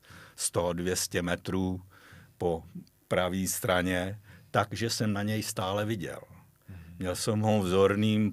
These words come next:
Speaker 1: poli zhruba sedm, osm, na sedmý, osmý hodině.
Speaker 2: Mhm.
Speaker 1: Takže, takže ten,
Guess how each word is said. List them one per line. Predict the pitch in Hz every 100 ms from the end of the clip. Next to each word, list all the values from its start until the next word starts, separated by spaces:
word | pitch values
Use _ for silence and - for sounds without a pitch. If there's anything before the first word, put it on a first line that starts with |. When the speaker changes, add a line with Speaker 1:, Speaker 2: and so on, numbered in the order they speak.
| 104
Speaker 1:
poli | 92 92 90 92 101 - - - - -
zhruba | 90 90 90 90 98 95 95 - - - - - _ _ _ _ _ -
sedm, | - 90 95 92
osm, | 113 90 - 92
na | 92
sedmý, | 78 - 87 90 98
osmý | 87 - 95 90
hodině. | 85 78 82 80 76 85 87 -
Speaker 2:
Mhm. | 90 80 85 87 - _ _ _ - - - - _ -
Speaker 1:
Takže, | 80 78 80 92 92 - - -
takže | 82 82 87 87
ten, | - 95 101